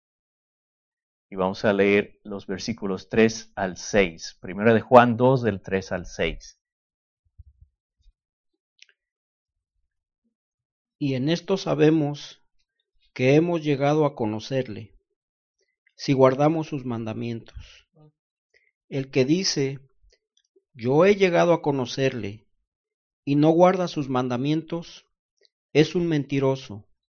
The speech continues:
Speaker 2: y la verdad no está en él. Pero el que guarda su palabra, en él verdaderamente el amor de Dios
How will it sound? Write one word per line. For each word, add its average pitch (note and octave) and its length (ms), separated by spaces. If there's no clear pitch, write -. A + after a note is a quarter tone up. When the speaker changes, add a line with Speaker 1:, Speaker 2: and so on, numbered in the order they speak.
Speaker 2:
y C3+ 120
la D3 140
verdad C#3+ 380
no D3 200
está C#3 360
en A#2 160
él. A2+ 340
Pero C3+ 200
el B2+ 100
que C3 120
guarda D#3 320
su D#3+ 200
palabra, C3+ 640
en B2 220
él F3+ 220
verdaderamente D3 1160
el B2 140
amor C3+ 300
de E3 120
Dios C#3+ 520